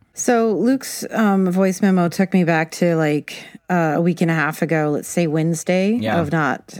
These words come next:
Speaker 1: um, this past week, but the week before. That was when we started to see the,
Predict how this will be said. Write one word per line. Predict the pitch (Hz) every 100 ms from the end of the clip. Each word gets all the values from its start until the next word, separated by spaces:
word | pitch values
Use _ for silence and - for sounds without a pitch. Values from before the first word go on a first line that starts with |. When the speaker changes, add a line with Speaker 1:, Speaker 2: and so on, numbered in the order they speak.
| -
Speaker 1:
um, | - 92 90
this | 160 160 -
past | - 156 156 -
week, | 185 208 -
but | 180
the | -
week | 156 151
before. | 165 - 165 208 240 - - - -
That | 180 190 190 196
was | 180 170 160
when | 156 147 151 147 -
we | 170
started | 160 170 147 147
to | 156
see | - 160 151 151
the, | 156